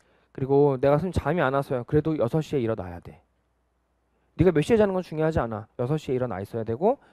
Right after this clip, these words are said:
그 시간부터 시험 끝날 때까지는 절대 졸면 안 돼. 졸리면 일어나서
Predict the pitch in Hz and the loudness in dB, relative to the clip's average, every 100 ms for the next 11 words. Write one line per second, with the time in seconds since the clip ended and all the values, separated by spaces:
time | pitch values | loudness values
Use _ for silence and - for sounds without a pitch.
0 | _ - 120 135 131 123 135 - 220 214 | _ -8 -6 -4 -6 -6 -6 -2 -2 -2
1 | 220 226 208 - 196 208 240 269 - _ | -2 0 0 2 2 4 0 0 -12 _
2 | 127 123 131 117 104 92 73 _ - _ | -10 -6 -6 -6 -10 -12 -14 _ -20 _
3 | _ _ _ _ _ _ _ _ - 156 | _ _ _ _ _ _ _ _ -4 0
4 | 170 196 233 277 _ _ _ 156 185 175 | 2 6 4 4 _ _ _ 4 6 6
5 | 131 180 214 302 | 2 4 4 4